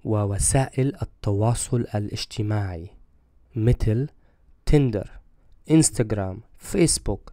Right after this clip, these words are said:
تيك توك وغيراتهم. ومشان هيك لما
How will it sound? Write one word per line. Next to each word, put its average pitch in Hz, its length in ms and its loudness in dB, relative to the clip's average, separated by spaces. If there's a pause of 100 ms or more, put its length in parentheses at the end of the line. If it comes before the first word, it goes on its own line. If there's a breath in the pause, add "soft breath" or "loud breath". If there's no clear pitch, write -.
(140)
تيك 180 200 2
توك - 400 -4 (500 soft breath)
وغيراتهم. 113 1040 2 (2500 loud breath)
ومشان 104 540 2
هيك 139 580 -2 (1700)
لما 101 500 0